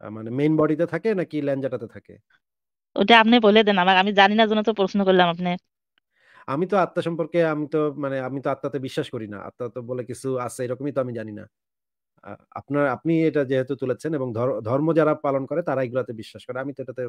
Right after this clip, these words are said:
Speaker 1: আ, এরকম কোনো কিছুর অস্তিত্ব আছে এটাই আমি বিশ্বাস করি না। তাই না? এখন এই টিকটিকির
Speaker 2: হ্যাঁ।
Speaker 1: ল্যাঞ্জাতে মানে আত্মা থাকে নাকি থাকে না? আ, থাকলে সেই আত্মাটা কি ল্যাঞ্জার আত্মা? আর বাকি, বাদবাকি বডির কি আলাদা আত্মা?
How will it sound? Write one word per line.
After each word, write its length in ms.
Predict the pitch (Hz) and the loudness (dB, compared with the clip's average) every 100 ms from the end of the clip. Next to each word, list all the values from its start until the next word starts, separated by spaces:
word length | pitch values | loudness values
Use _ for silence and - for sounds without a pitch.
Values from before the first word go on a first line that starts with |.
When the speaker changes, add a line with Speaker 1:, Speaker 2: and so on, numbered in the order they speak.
| - _ | -10 _
Speaker 1:
আ, 80 | 107 104 | -16 -14
এরকম 280 | 127 123 127 | -10 -10 -10
কোনো 160 | 123 131 | -10 -8
কিছুর 260 | 120 123 131 - _ - _ | -8 -10 -12 -14 _ -20 _
অস্তিত্ব 400 | - 147 - 156 151 | -2 -2 0 0 2
আছে 180 | 135 - | 2 0
এটাই 220 | 139 156 | -2 2
আমি 140 | 147 123 | 0 0
বিশ্বাস 280 | 107 104 - | -6 -12 -16
করি 180 | 104 | -18
না। 120 | 104 101 _ _ _ _ _ _ _ _ _ _ _ _ _ 180 160 156 _ _ _ _ _ _ _ _ 139 | -18 -20 _ _ _ _ _ _ _ _ _ _ _ _ _ _ _ _ _ _ _ _ _ _ _ _ -8
তাই 80 | |
না? 120 | 151 143 110 _ _ _ - | -6 -6 -8 _ _ _ -8
এখন 200 | 123 151 | -2 2
এই 100 | 151 | 2
টিকটিকির 440 | - 175 180 170 | 2 -2 0 2
Speaker 2:
হ্যাঁ। 20 | 180 | 4
Speaker 1:
ল্যাঞ্জাতে 420 | 165 170 170 180 175 170 135 | 4 4 4 4 2 0 -4
মানে 180 | 147 | -4
আত্মা 240 | 147 135 160 | -4 -4 -4
থাকে 220 | 147 156 | -4 -4
নাকি 180 | 156 147 | -4 -4
থাকে 220 | 147 143 | -6 -4
না? 100 | 147 139 - _ _ _ _ _ _ _ | -4 -6 -10 _ _ _ _ _ _ _
আ, 80 | - 123 120 | -14 -14 -4
থাকলে 300 | 151 147 160 151 143 | -2 2 2 4 2
সেই 140 | 156 | 0
আত্মাটা 300 | 147 151 143 147 143 131 | -2 -2 -2 0 0 -2
কি 140 | 147 | -2
ল্যাঞ্জার 280 | 143 156 156 | 0 2 0
আত্মা? 260 | - 139 107 107 _ _ - _ _ | 0 -6 -8 -14 _ _ -20 _ _
আর 120 | 117 117 | -10 -6
বাকি, 260 | 131 123 147 | -4 -4 -2
বাদবাকি 380 | 135 135 139 147 | -2 0 -2 0
বডির 320 | 139 147 139 | 0 2 2
কি 80 | 143 | 2
আলাদা 240 | 135 143 | 0 2
আত্মা? 280 | 143 - 113 | 0 -4 -12